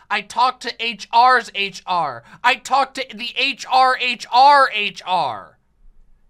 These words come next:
She went through all of this. Every th-, single step, she tried to fix the problems that she was having, all while this Elphaba person was, uh, was undercutting her the entire time. And in the end, because again, let's just remember,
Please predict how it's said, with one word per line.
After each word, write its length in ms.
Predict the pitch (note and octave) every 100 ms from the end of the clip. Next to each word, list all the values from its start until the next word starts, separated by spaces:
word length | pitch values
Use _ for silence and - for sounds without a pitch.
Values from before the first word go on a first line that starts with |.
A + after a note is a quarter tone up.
| _ _ _ -
She 280 | - B3
went 280 | C4+ C#4 C4+
through 320 | - A3 G#3+ _
all 340 | G3 A#3 B3 A#3+
of 160 | E3
this. 280 | B2+ G2+ -
Every 340 | G3+ A#3+ C4+ C4+
th-, 220 | C4 A3+
single 320 | - B3 A#3
step, 340 | G3+ - G#3 -
she 320 | - A#3+ A#3+
tried 460 | - B3+ B3+ A#3+
to 80 | F#3+
fix 300 | F#3+ G#3+ A3
the 100 | B3+
problems 500 | - A3+ A3 G3+ F#3+
that 140 | F3+ E3+
she 160 | F#3
was 140 | F3+ E3
having, 480 | F3+ G3 E3+ C3+ B2+ _ _ -
all 320 | G3+ C4 C4+
while 180 | C4 C4
this 220 | C4 -
Elphaba 520 | A3+ B3 B3 G3+ F#3+
person 520 | - E3 D#3+ E3 D3 _ _
was, 360 | F#3 G3+ F3+ - _ _ _ _ _ -
uh, 280 | - - G#3+
was 300 | G3 G3+ G3 -
undercutting 680 | G#3+ B3+ C4+ C4 - F#3 E3+
her 180 | F3 E3+
the 160 | E3
entire 440 | E3+ E3 G3 A3 A3
time. 460 | - G#3 F3 B2 - _ -
And 140 | G#3
in 100 | A3+
the 140 | A#3+ -
end, 460 | C4 A3 D#3 E3+ _ _
because 340 | G#3 G#3 G#3 G3+
again, 420 | G#3+ B3 G#3+ G3
let's 260 | F3 F#3+
just 240 | - A#3+ -
remember, 520 | B3+ C4 G3+ C#3+ C#3+